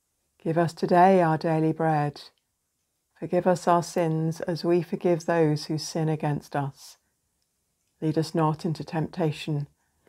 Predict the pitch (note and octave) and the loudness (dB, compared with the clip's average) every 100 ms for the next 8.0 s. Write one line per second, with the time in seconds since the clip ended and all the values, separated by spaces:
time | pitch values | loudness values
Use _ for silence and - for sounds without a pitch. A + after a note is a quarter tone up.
0 | _ - - - F#3+ G#3 G#3+ - G#3+ G#3 | _ -2 0 4 6 6 4 6 6 4
1 | - G#3 F#3+ E3 D3+ D3 C#3+ C#3+ _ _ | -2 -2 -2 -2 -4 -4 -6 -8 _ _
2 | _ _ _ _ _ - F#3+ E3 - G#3 | _ _ _ _ _ -16 -8 -6 4 6
3 | G#3 G#3 G3+ G3+ F#3 - - - G#3 G#3+ | 8 8 6 6 2 -4 -10 -2 2 6
4 | A3 G#3+ G#3+ - F3 E3 E3 E3+ E3 E3+ | 8 8 6 0 -4 -2 -4 -2 0 2
5 | F3 F3 F3+ D3+ C#3+ C#3 C#3+ - - _ | 2 2 2 0 -2 -4 -8 -14 -20 _
6 | _ _ _ _ - E3+ E3 D#3+ D#3+ D#3+ | _ _ _ _ -4 2 4 4 4 2
7 | - D#3+ D#3 D3+ - - E3 - - | 0 -2 -2 -4 -4 -4 -4 -4 -6